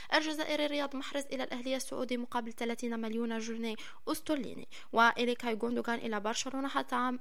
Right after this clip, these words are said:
ألفين وخمسة وعشرين مع خيار التمديد لعام آخر. رحل أيضًا الفرنسي بنجامين ميندي عن النادي بشكل حر بعد نهاية عقده. في المقابل وفي الجهة الأخرى، انتهت أحداث مباراة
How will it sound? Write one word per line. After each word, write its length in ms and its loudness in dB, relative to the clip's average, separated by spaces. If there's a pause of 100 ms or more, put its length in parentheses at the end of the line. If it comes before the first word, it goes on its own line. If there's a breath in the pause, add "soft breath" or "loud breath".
ألفين 400 -2
وخمسة 380 -4
وعشرين 320 -2
مع 120 0
خيار 380 -2
التمديد 500 -4
لعام 380 -2
آخر. 340 4 (340 loud breath)
رحل 240 6
أيضًا 280 4
الفرنسي 640 -2
بنجامين 500 0
ميندي 240 2
عن 160 -2
النادي 320 -2
بشكل 420 -4
حر 240 0
بعد 260 0
نهاية 440 -2
عقده. 380 -4 (160 loud breath)
في 80 6
المقابل 520 4
وفي 340 4
الجهة 300 2
الأخرى، 420 0
انتهت 340 -4
أحداث 360 -2
مباراة 440 2